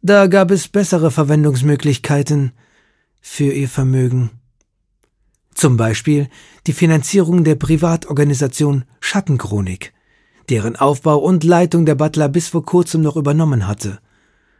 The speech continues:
Bis er merkte, in welche Gefahr er die Menschen brachte, die ihm wichtig waren. Also in erster Linie Lady Marbelly und ihr Mündel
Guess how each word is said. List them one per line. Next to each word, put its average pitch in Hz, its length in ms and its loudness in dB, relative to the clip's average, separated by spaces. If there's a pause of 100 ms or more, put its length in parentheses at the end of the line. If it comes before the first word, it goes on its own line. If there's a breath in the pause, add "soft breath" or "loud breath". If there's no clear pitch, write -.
(1040)
Bis 202 180 0
er 202 120 0
merkte, 190 520 2
in 139 240 -2
welche 156 260 0
Gefahr 156 560 -2
er 131 140 -4
die 135 100 -2
Menschen 143 400 -2
brachte, 127 540 -4 (260 soft breath)
die 180 80 0
ihm 147 220 0
wichtig 160 420 -4
waren. 107 400 -4 (1160 soft breath)
Also 117 400 0
in 147 200 -4
erster 156 320 -2
Linie 143 480 2 (240)
Lady 117 300 0
Marbelly 127 560 0
und 131 220 -4
ihr 127 100 0
Mündel 127 600 2